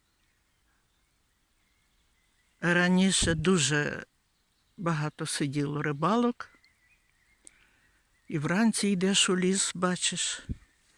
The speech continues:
і ввечері. Минулого року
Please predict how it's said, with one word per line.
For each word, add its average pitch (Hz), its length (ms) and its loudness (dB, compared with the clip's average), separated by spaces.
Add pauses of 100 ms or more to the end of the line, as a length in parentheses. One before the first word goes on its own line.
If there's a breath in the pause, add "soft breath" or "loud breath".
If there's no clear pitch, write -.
(1000 soft breath)
і 214 80 -4
ввечері. 156 720 -4 (2500 soft breath)
Минулого 175 680 2
року 175 520 2